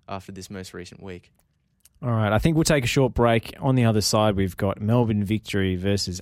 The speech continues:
Speaker 2: Adelaide to get our teeth stuck into. Issues both on and off the field in that one. We've also got transfer rumours to talk about. It seems like McGree to Celtic is all but a formality.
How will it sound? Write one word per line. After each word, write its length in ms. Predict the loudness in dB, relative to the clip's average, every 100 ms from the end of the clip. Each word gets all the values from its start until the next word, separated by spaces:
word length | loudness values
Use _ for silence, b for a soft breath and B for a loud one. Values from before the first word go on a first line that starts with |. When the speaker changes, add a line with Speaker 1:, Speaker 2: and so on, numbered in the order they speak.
| -4
Speaker 2:
Adelaide 560 | 0 2 4 2 0
to 80 | -2
get 120 | -2
our 80 | -2
teeth 340 | -2 -6 -6 -12
stuck 400 | -14 -8 -8 -6
into. 400 | -8 -6 -6 -8 B B -6
Issues 540 | -2 0 0 0 -4 -8 _ -6
both 320 | -4 -4 -10 -6
on 320 | -2 0 -2 -2
and 280 | 0 2
off 200 | 2 0
the 100 | -2
field 380 | -4 0 2 2
in 240 | -2 -4 -4
that 220 | -6 -4
one. 200 | -4 -4 B B B _
We've 60 | -4
also 180 | -2
got 160 | 0 -2
transfer 480 | 0 0 0 0 2
rumours 340 | 4 4 2
to 80 | -2
talk 240 | -2 0 0
about. 360 | -2 -2 -4 -12 _ _
It 100 | -20
seems 340 | -10 -6 -4
like 140 | -4 -4
McGree 400 | -4 0 0 0
to 80 | -2
Celtic 520 | -2 0 0 -2 -2
is 380 | -4 -6 -8 -6
all 160 | -2 0
but 140 | 0
a 20 |
formality. 960 | -4 -4 0 2 2 4 2 0 -4 -8